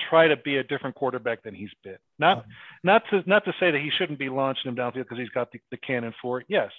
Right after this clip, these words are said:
Speaker 1: but he needs to make smarter decisions and go someplace where he, that he can kind of reinvent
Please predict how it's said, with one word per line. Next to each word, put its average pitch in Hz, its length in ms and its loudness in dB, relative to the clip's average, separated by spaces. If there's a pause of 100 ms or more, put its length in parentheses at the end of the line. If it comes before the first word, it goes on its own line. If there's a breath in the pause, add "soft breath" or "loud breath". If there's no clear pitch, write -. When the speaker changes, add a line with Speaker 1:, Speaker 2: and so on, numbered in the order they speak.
(480 loud breath)
Speaker 1:
but 165 80 -2
he 190 80 -2
needs 185 240 -2
to 139 80 -10
make 127 220 -4
smarter 120 260 -2
decisions 110 480 -10
and 107 100 -12
go 131 220 -2
someplace 120 380 -6
where 113 140 -8
he, - 60 -18 (280)
that 131 180 -2
he 147 220 -8
can 120 200 -8 (920)
kind 160 160 4
of 131 160 2 (500)
reinvent 127 600 2